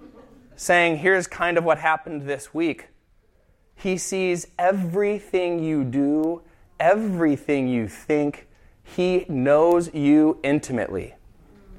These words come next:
All of us, all we do, he holds no harm for those who live upright lives, who through humility admit their faults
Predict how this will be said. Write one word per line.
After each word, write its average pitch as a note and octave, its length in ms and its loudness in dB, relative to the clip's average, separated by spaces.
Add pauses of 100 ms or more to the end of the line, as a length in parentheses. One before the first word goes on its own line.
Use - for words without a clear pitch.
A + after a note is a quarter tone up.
(1700)
All D#3+ 220 4
of C3 100 -2
us, - 360 -12 (180)
all D3 220 0
we D3+ 160 -4
do, G2+ 320 -10 (720)
he G3 160 -4
holds G3+ 560 2
no F#3+ 340 2
harm D#3+ 440 -6 (180)
for D3+ 220 -2
those D3+ 360 -2
who D3+ 140 -4
live C#3+ 320 0
upright C#3+ 500 0
lives, - 520 -6 (600)
who F#3+ 140 2
through G3+ 260 2
humility F#3+ 760 2
admit C#3 480 0
their E3+ 180 4
faults - 640 0